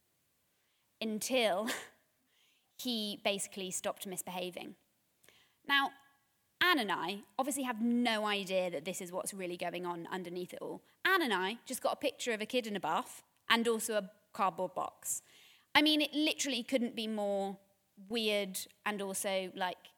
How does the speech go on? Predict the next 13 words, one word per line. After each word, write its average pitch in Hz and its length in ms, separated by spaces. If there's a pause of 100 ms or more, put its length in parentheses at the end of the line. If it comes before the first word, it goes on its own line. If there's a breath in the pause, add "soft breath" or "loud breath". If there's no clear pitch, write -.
(180)
it - 180
could 208 240
mean 190 240 (120)
absolutely 190 560
nothing. - 440 (320 soft breath)
But - 140
the 262 160
experience 247 840
was 180 280
that 185 100
it - 120
meant 180 320 (180)
everything. 190 600